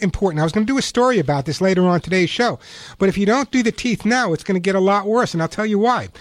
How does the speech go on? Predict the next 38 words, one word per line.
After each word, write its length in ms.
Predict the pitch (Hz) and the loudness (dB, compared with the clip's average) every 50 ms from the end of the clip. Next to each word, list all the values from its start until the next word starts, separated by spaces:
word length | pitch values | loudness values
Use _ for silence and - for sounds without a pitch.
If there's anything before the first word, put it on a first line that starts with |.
| - - - - - | -20 -20 -20 -8 -6
Okay, 260 | 185 170 - 208 220 - | -4 -2 -2 -2 -2 -2
people 280 | - - 269 - 277 | -2 -2 -2 -4 -4
just 240 | 233 226 220 - - | -2 -2 -2 -2 -4
assume 300 | - - - 240 233 208 | -6 -4 0 0 2 2
it 40 | 190 | 2
may 140 | 180 190 185 | 2 0 0
cause 320 | - - 202 196 180 131 | 0 0 0 0 0 0
bad 340 | 120 143 160 185 185 180 147 | 0 -2 0 0 0 -2 0
breath, 300 | 151 208 226 147 - - | 0 0 0 -2 -4 -6
but 100 | - 139 | -6 -4
I 40 | 156 | -4
want 180 | 185 214 214 | -4 -4 -4
you 40 | - | -2
to 60 | 220 | -2
listen 220 | 214 202 - 196 180 | -2 0 0 -2 -2
carefully. 460 | - 196 196 185 - - 104 85 80 - - - - - - - - | 0 2 2 2 2 -2 -6 -6 -8 -12 -16 -18 -18 -18 -18 -4 -2
Poor 380 | - - - - 214 233 262 262 | 0 0 0 0 0 0 0 0
care 640 | - - - - 202 202 185 175 147 131 123 127 - - | -2 -6 -6 0 2 2 4 4 4 2 0 0 -2 -4
of 200 | - 135 120 117 | -4 -4 -4 -2
dogs 360 | 110 147 156 170 190 190 - - | 0 0 2 2 0 -2 -4 -6
and 120 | 170 139 | -8 -6
cats' 360 | - - 165 156 131 - - - - | -4 -2 -2 0 -2 -2 -4 -4 -2
dental 300 | 147 160 - - 190 147 | -2 0 0 -2 -4 -2
hygiene 340 | 156 170 156 120 135 135 127 | 0 2 2 4 2 2 0
can 160 | - 139 135 | 2 2 2
result 340 | 127 104 127 165 170 - 156 | 2 2 2 0 0 -2 -4
in 80 | 147 | -2
implications 720 | 151 175 175 - 202 185 - - 147 143 - - 139 - - | -2 -2 0 0 -2 -4 -2 0 0 0 0 -2 -2 -2 -2
such 220 | 160 156 - - | -2 -2 -2 -2
as 180 | 131 113 - - - - - - _ | -4 -4 -4 -8 -12 -18 -20 -6 _
dental 320 | - 156 165 - - 214 180 | -2 0 0 0 -2 -2 -2
plaque, 460 | - - 202 196 208 220 - - - - - - - - 110 | -2 -2 -2 -2 -2 -2 -4 -8 -14 -20 -20 -18 -12 -4 -2
gum 240 | 107 147 170 196 190 | 0 0 0 0 -2
disease, 540 | 202 202 151 - 202 202 208 208 185 - - - - - _ - | -4 -4 -2 -2 0 0 0 0 -2 -4 -10 -16 -20 -12 _ -2
tooth 240 | - 226 226 - - - | 0 2 2 0 0 0
abscess, 460 | 190 185 180 - - - 196 - - | 0 0 0 -2 -2 -2 -2 0 0
and 120 | 170 139 110 | 0 0 2
difficulty. 760 | - 180 - - 185 - - - 165 - - 190 196 - | 0 -2 -2 -4 -6 -4 -2 -2 -2 0 -2 -6 -8 -10